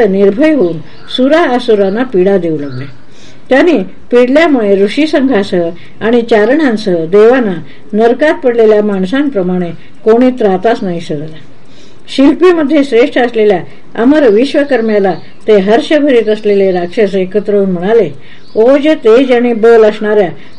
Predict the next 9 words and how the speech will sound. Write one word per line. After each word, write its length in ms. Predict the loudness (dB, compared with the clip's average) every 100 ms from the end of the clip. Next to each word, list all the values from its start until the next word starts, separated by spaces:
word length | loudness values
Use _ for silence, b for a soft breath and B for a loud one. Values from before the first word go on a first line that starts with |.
| -4
आणि 160 | 0 0
आत्मतेजाने 840 | 0 -2 0 0 0 2 2 2
महान 380 | 0 0 0 0
असलेल्या 340 | 0 0 2
देवांच्या 520 | 2 2 2 0 0 0
मनाला 360 | 0 0 0
आवडेल 380 | 0 2 2 2
असे 240 | 2 0
गृह 380 | 0 0 2 2